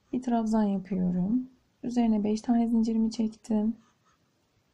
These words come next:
Trabzanın önünden girerek burada beş tane sık iğne yapacağım. İki oldu.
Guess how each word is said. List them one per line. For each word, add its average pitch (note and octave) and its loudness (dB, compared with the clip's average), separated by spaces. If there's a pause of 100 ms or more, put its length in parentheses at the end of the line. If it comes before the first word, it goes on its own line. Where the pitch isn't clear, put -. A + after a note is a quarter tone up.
(960)
Trabzanın A3+ 0
önünden G#3 0
girerek G#3+ -4
burada G#3 -2 (2750)
beş B3 -2
tane G#3+ -2
sık A3 -10
iğne G3+ 0
yapacağım. G#3 -6
İki B3 -4
oldu. G3 -2